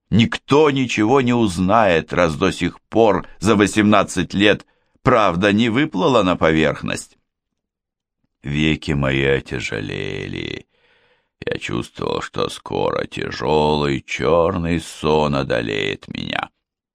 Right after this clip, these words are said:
И старался оттянуть это мгновение. Ещё немного побыть с братом, услышать его слова. Я уже не видел лица,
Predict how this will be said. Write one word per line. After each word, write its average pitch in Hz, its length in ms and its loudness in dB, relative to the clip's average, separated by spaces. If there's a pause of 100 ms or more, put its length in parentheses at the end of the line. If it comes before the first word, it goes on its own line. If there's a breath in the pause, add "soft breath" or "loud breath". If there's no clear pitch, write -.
(340 loud breath)
И 92 80 2
старался 92 640 2
оттянуть 101 840 -2
это 73 240 -4
мгновение. 71 840 -4 (580)
Ещё 101 360 0
немного 104 640 2
побыть 80 480 0
с - 80 -10
братом, 65 680 -2 (720)
услышать 85 680 0
его 76 280 -2
слова. 50 520 -4 (920 soft breath)
Я 87 240 2
уже 92 540 2
не 95 240 4
видел 85 540 0
лица, 80 720 0